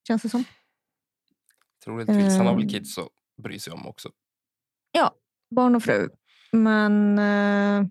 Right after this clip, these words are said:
Speaker 2: Men vad tror
Speaker 1: han gjorde ett inlägg nu precis, men det var inget märkvärdigt så, liksom. Han stannar ju med Discraft. Det är bara att han spelar inte på Elite Team
Speaker 2: Mm.
Speaker 1: längre. Däremot,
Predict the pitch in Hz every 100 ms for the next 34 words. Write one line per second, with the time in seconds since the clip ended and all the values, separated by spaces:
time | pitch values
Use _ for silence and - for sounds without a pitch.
0 | _ _ 139 139 139 - 151 233 240 220
1 | 233 220 208 220 220 196 - 190 196 190
2 | - 202 202 208 196 196 190 175 160 202
3 | - 190 196 - 180 190 202 190 196 190
4 | 196 202 185 175 - 185 175 - - _
5 | _ _ _ - 190 196 185 - 180 180
6 | 180 - _ - 185 185 185 180 185 180
7 | 170 175 185 180 165 _ - 104 - -
8 | _ - - - _ 180 240 370 523 110
9 | -